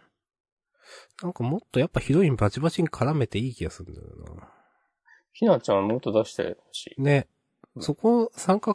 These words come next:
Speaker 1: 関係やればって思ってしまう。
Speaker 2: うん。
Speaker 1: <laughs>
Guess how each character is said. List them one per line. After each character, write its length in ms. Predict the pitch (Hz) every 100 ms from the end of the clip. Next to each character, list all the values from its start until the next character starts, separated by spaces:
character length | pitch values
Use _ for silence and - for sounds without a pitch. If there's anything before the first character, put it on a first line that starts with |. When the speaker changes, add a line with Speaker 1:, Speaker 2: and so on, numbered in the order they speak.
| -
Speaker 1:
関 160 | 226
係 280 | 185 110 98
や 140 | 98
れ 100 | 117
ば 140 | 156 95
っ 60 |
て 160 | - 85
思 100 | 90
っ 60 | -
て 100 | -
し 100 | 90
ま 120 | -
う。 20 | - - - - - -
Speaker 2:
う 80 | 226
ん。 320 | 196 -
Speaker 1:
<laughs> 20 | 85